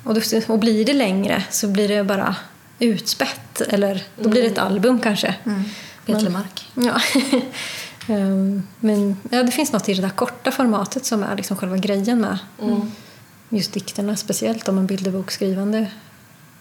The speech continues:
Speaker 1: överhuvudtaget.
Speaker 2: Mm.
Speaker 1: Som är tjusningen och
Speaker 2: Mm.
Speaker 1: det roliga.
Speaker 3: Att skriva kort, det är ju också, det är som, det är ju våran sport.
Speaker 1: Mm.
Speaker 2: Mm.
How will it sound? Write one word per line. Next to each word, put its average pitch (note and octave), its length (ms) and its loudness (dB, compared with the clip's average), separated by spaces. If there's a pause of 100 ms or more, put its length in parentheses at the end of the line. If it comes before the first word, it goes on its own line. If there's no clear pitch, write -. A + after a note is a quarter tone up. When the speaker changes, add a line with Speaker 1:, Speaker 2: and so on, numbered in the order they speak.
(300)
Speaker 1:
överhuvudtaget. G3 760 -4
Speaker 2:
Mm. G#3+ 140 -2 (3000)
Speaker 1:
Som - 180 -6
är F#3+ 60 0
tjusningen G#3+ 640 -2 (100)
och A3+ 80 -4 (180)
Speaker 2:
Mm. F#3 140 -6
Speaker 1:
det G#3+ 80 0
roliga. G#3 360 -2 (1600)
Speaker 3:
Att G#3+ 100 2
skriva G#3 280 2
kort, - 360 -4
det A3 60 0
är G#3+ 40 2
ju G#3+ 100 2
också, G#3+ 380 -2
det G#3+ 60 -2
är G#3 60 0
som, G3+ 260 -4
det G3+ 60 -2
är G3+ 40 -2
ju G3+ 60 -4
våran G3+ 320 -4
sport. - 440 -8
Speaker 1:
Mm. A3 320 2 (360)
Speaker 2:
Mm. E3 300 -6